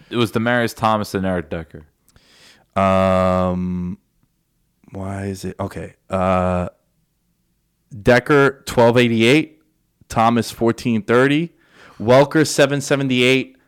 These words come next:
Speaker 1: Oh,
Speaker 2: Julius
Speaker 1: so
Speaker 2: Thomas,
Speaker 1: Welker was,
Speaker 2: seven eighty-eight.
Speaker 1: Welker was there. Damn,
Speaker 2: Yeah.
Speaker 1: I totally forgot
Speaker 2: Yeah,
Speaker 1: about that.
Speaker 2: Welker caught seventy-three passes. Interesting.
Speaker 1: Hmm.
Speaker 2: But, um,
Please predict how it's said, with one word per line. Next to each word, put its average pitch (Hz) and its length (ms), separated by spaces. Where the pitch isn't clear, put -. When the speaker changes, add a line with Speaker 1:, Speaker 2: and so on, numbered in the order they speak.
Speaker 1:
Oh, - 180
Speaker 2:
Julius 127 340
Speaker 1:
so - 40
Speaker 2:
Thomas, 123 300
Speaker 1:
Welker 101 40
was, 90 80
Speaker 2:
seven 113 260
eighty-eight. 98 420
Speaker 1:
Welker 98 400
was 117 220
there. - 200
Damn, 98 120
Speaker 2:
Yeah. 95 360
Speaker 1:
I - 40
totally 110 200
forgot 104 240
Speaker 2:
Yeah, 110 140
Speaker 1:
about 92 280
that. 143 120
Speaker 2:
Welker - 40
caught 127 420
seventy-three 113 540
passes. - 600
Interesting. - 400
Speaker 1:
Hmm. 92 60
Speaker 2:
But, 107 200
um, 98 420